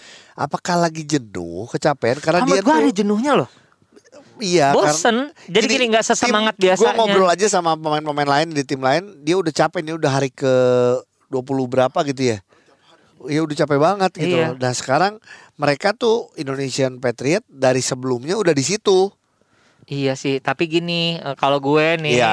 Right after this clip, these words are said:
Speaker 2: ini kan orang luar ya.
Speaker 1: Iya.
Speaker 2: Udah mending di tempat itu. Coba nggak kalau misalnya di gedung-gedung banget?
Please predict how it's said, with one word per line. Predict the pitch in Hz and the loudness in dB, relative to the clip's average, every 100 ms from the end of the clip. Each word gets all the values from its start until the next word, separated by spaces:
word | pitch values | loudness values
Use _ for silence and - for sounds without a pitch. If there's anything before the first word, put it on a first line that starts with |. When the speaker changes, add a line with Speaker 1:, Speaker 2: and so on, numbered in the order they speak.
| 101 | 0
Speaker 2:
ini | 175 | 0
kan | 180 202 | -2 0
orang | 170 160 | 0 0
luar | 165 180 | 2 2
ya. | 196 160 156 160 | 2 0 0 0
Speaker 1:
Iya. | 170 107 90 _ _ _ _ - - _ _ | 0 0 -2 _ _ _ _ -20 -20 _ _
Speaker 2:
Udah | - 185 170 175 | 0 2 2 0
mending | 175 175 185 214 240 | -2 -4 -4 -2 -2
di | 196 | -4
tempat | 175 156 160 - | -4 -4 -4 -4
itu. | 185 202 _ 208 190 185 | -8 -10 _ -4 -4 -8
Coba | - 190 220 | -6 -2 -2
nggak | 247 - | -2 -4
kalau | - 185 | -2 -2
misalnya | 175 190 | 0 0
di | 175 | 0
gedung-gedung | 170 175 175 175 175 175 | 2 0 0 0 0 2
banget? | 170 175 180 | 0 0 -2